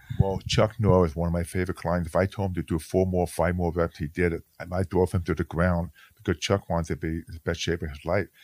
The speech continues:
And Michael's been on and off for twenty years, so we kept it a secret because of his popularity. So he would come to my facility at ten o'clock at night,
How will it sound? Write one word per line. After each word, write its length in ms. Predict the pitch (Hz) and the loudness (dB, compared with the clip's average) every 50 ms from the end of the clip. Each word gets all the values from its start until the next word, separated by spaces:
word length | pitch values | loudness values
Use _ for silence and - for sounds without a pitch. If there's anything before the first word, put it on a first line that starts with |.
| - - - - - _ - | -20 -20 -20 -20 -16 _ -6
And 100 | 95 90 | -2 2
Michael's 380 | 90 92 113 131 - 107 90 | 6 6 6 6 4 2 0
been 160 | - - 87 | 0 -2 -4
on 160 | 78 85 90 95 | -2 -2 -2 -2
and 120 | 92 90 | 0 -2
off 100 | 90 - | -4 -4
for 60 | - | -6
twenty 320 | - - - 95 92 90 85 | -10 -4 -2 0 0 0 -2
years, 280 | 85 87 90 90 82 | -2 -2 -2 -2 -4
so 60 | - | -6
we 80 | 82 85 | -8 -6
kept 240 | - - 90 - 87 | -4 -4 -2 -2 -4
it 60 | 73 | -8
a 40 | 80 | -10
secret 380 | - - - 95 - 82 73 | -6 -6 -6 -4 -4 -6 -6
because 300 | - 85 - - 82 - | -6 -10 -10 -10 -10 -10
of 40 | - | -10
his 120 | 82 80 - | -12 -12 -2
popularity. 760 | - 92 87 - 82 76 80 87 92 95 87 87 87 78 73 - | -2 -2 -2 -2 -4 -4 -2 -2 -2 -2 -2 -4 -8 -10 -8 -6
So 100 | 90 85 | -4 0
he 120 | 90 113 | 0 0
would 80 | 110 - | 2 2
come 120 | 117 107 | 0 -2
to 80 | 98 92 | -2 -2
my 160 | 87 82 82 | -4 -4 -4
facility 580 | 82 - - 80 - - 92 90 90 82 - 80 | -4 -6 -10 -10 -6 -4 -4 -4 -4 -4 -6 -8
at 80 | - | -6
ten 140 | - - 85 | -4 -4 -4
o'clock 360 | 85 82 - - 85 82 - | -4 -4 -2 -4 -4 -2 -2
at 40 | 85 | -2
night, 360 | 80 82 87 90 87 76 - | 0 2 2 2 0 -2 -6